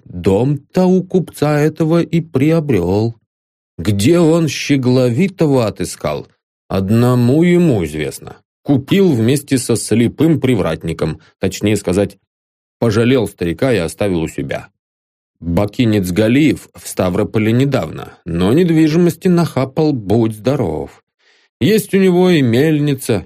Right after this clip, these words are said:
и гостиница, и ресторация, а вот средневекового замка ещё не было.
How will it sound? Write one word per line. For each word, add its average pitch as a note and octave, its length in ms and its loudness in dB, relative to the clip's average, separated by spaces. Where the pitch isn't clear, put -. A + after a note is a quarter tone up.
и F#2 80 -4
гостиница, G#2 840 -2
и A#2+ 100 0
ресторация, G#2 880 -2
а F#2+ 120 -2
вот A2 380 -2
средневекового G#2 1300 0
замка B2 680 -4
ещё D#2+ 380 -4
не G#2+ 220 0
было. D2 380 -8